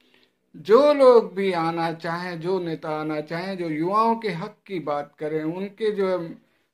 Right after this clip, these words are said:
हम क्या मांग रहे हैं आपसे? सिर्फ पच्चीस हजार सीटें बढ़ाने की बात करें, सा-, सिक्सटी already हैं।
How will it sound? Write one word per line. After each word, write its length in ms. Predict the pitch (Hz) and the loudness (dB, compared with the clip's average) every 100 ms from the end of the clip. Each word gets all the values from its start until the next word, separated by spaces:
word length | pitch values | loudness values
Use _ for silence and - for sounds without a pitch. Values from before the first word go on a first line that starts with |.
| - | -6
हम 160 | 240 | -6
क्या 260 | 233 269 262 | 0 0 2
मांग 300 | 208 175 151 | 2 2 0
रहे 120 | 147 | -4
हैं 80 | 135 | -8
आपसे? 440 | 135 - - - _ _ _ _ _ _ _ _ _ _ _ _ _ | -10 -16 -20 -20 _ _ _ _ _ _ _ _ _ _ _ _ _
सिर्फ 360 | - - 160 - | -20 -12 -12 -10
पच्चीस 360 | 175 170 196 - | -14 -12 -12 -8
हजार 300 | 160 165 156 | -8 -6 -8
सीटें 380 | - 151 156 143 | -8 -12 -8 -8
बढ़ाने 380 | 139 143 151 | -8 -6 -6
की 120 | 151 143 | -6 -10
बात 340 | 135 139 - | -12 -12 -12
करें, 300 | 160 175 202 | -12 -12 -12
सा-, 340 | 170 165 - | -12 -12 -12
सिक्सटी 440 | 160 - 160 - 151 | -16 -20 -20 -16 -12
already 460 | 139 135 131 139 | -12 -12 -18 -20
हैं। 260 | 135 - _ | -20 -20 _